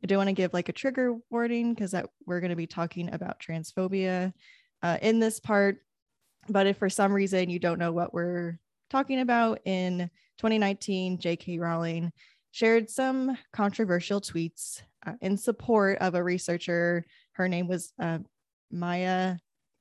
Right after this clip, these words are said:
Forstarter, I believe, and she was fired for making transphobic statements. J K Rowling is also, like,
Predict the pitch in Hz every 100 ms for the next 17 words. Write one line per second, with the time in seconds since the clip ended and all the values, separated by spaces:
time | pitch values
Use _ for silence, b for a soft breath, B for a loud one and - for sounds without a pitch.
0 | _ - 190 - 269 285 294 285 294 302
1 | 294 - 190 180 175 170 165 - - _
2 | - - 180 165 - 156 170 165 170 175
3 | 170 170 165 - 160 160 - 165 165 -
4 | - 214 208 202 190 - - b b b
5 | b b - 180 - 170 165 160 165 160
6 | 165 165 - 165 - 165 -